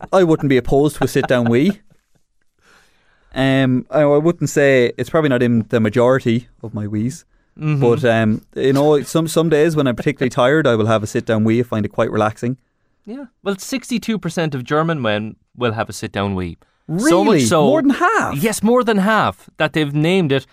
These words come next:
Speaker 1: Wow.
Speaker 2: Sitzpinkler. There you go.
Speaker 1: Wow.
Speaker 2: Yeah. So the majority of them will usually sit when spending a penny, compared to half of Swedish men, thirty-four percent of Italians, and twenty-three percent of British men.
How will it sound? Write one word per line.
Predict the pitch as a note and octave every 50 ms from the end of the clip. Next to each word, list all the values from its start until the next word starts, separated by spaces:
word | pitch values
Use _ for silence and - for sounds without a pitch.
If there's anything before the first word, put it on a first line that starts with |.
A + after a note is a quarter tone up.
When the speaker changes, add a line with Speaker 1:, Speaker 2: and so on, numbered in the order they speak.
| _ _
Speaker 1:
Wow. | - B2+
Speaker 2:
Sitzpinkler. | B2 - - - - - - - - - D3+ C3+ A#2+ - F#2+ C#2 - - _ _ _ _ _ _ _ _ _ _
There | - A3+
you | G#3+ F3 C3+
go. | G#2+ G2+ F2+ D#2+ E2 _ _ _ _ -
Speaker 1:
Wow. | - - - _ _ _ _ _
Speaker 2:
Yeah. | - - G3 G3+ D#3 - _ _ _ _ _ _
So | D#3
the | D3 D3
majority | D#3 C#3 F3+ E3+ E3 D#3 C3+ C3+
of | B2
them | B2 A#2+
will | A#2+ B2 B2 A#2+ - _ _ _ _ _ _
usually | - A#2+ C#3 D3+ - D#3+ D#3+
sit | C#3 - - E3 D3+ C#3+ - -
when | B2 A#2+
spending | A#2 - B2+ B2 A#2+ A#2 A2+
a | G#2+
penny, | - A#2 G2+ F#2+ G2 G#2
compared | - - - - B2 A2+ A2+ -
to | B2 A#2 G#2+ - _ _ _ _ _
half | - D3 C#3+ D#3 E3 -
of | D3+ C3+ -
Swedish | - - D#3 F#3+ G3+ F#3 D#3 C3 - -
men, | B2 G#2+ G#2+ B2+ D3+ D#3+ - _ _
thirty-four | _ G3 G#3+ G#3 G#3+ G3+ - A3 G#3+ G#3
percent | D#3+ E3 - F#3 E3 D3
of | B2 C3
Italians, | - - - E3 D#3 A#2+ G#2+ G#2+ A2+ A2+ - - _ _ _ _
and | - - A#2+
twenty-three | - - F3 F3 E3+ D#3 - - D#3 D3+ C#3
percent | - - - C#3 B2+ A#2+
of | C3 A#2+ -
British | - D#3 D#3+ C#3+ B2 A2 - - G#2+
men. | F#2+ C#2+ A1+ -